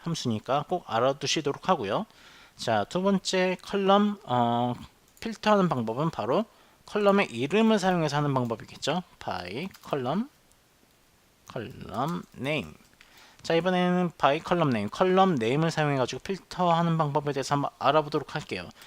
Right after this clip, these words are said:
여러분들 제 깃허브에서, 어, 데이터 다운로드 받으시면요. 자, 여기 제 깃허브 있는데 깃허브 여기서 제 치트շ 보시면서 직접 실습하실 수 있는데 제가 지금 여기서 보여드리고 싶은 거는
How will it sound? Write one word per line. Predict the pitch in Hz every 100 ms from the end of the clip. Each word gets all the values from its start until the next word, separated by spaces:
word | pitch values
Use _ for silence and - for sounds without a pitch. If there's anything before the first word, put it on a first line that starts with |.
| - - -
여러분들 | 151 185 196 196 190
제 | 180 147
깃허브에서, | 127 - - 208 196 175 - 131 139 147 135
어, | 127 107 104 101 104
데이터 | 143 135 160
다운로드 | 175 190 190 175
받으시면요. | - 113 117 113 95 131 165 _ _ -
자, | - -
여기 | - -
제 | -
깃허브 | - - 143 131
있는데 | 92 87 131 165 - - - _
깃허브 | - - 135 127
여기서 | 110 101 - 107
제 | - 92
치트շ | - 175 196 - -
보시면서 | 113 - 113 110 113 165 185
직접 | - - 117 -
실습하실 | 147 202 180 - 202 185 180
수 | -
있는데 | 120 92 95 135
제가 | - 117
지금 | 113 117
여기서 | 101 104 131
보여드리고 | - 113 127 135 120
싶은 | - -
거는 | 95 101 170